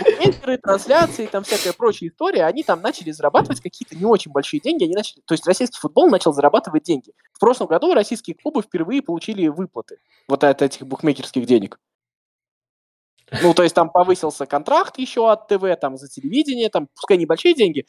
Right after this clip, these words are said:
но все начали получать эти деньги. То есть вот эта вот история, которая работает, которая учится каким-то образом работать, вот пришло государство, вот эта вот именно полицейская часть государства, и вот это вот наворотило. И понятно, что теперь, а, технари, а,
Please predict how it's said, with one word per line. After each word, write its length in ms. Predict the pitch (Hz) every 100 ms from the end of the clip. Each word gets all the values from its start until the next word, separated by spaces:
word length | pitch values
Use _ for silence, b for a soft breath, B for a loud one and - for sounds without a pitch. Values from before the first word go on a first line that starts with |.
| b b
но 60 | 156
все 160 | - 262
начали 300 | 196 175 147
получать 400 | 147 - 185 139
эти 160 | 120
деньги. 320 | 120 131 113 - _ _ _ -
То 40 |
есть 100 | 208
вот 160 | 262 226
эта 120 | 359
вот 120 | 294
история, 380 | 202 - 143 139
которая 380 | 147 - 208 302
работает, 480 | 202 165 143 151 180
которая 320 | 170 - 254
учится 500 | - 214 240 185 -
каким-то 380 | - - 208 180
образом 340 | 165 143 131
работать, 420 | 117 - 339 254 -
вот 80 | _
пришло 280 | - - 208
государство, 580 | - - 269 - - - b b -
вот 140 | 156
эта 120 | 196
вот 120 | 143
именно 200 | 147 135 127
полицейская 640 | - 202 240 208 160 127
часть 240 | 120 135 -
государства, 540 | - - 302 - - - b -
и 60 |
вот 160 | - -
это 160 | 294
вот 160 | 165 135
наворотило. 640 | 135 147 175 165 - 120 - _ B B B
И 100 | 208
понятно, 420 | 196 185 277 -
что 160 | 180 190
теперь, 400 | 180 - 202 175 _ _ -
а, 200 | 123 127
технари, 580 | - 165 147 135 226 - _ _ _ _ _ -
а, 460 | 135 147 143 131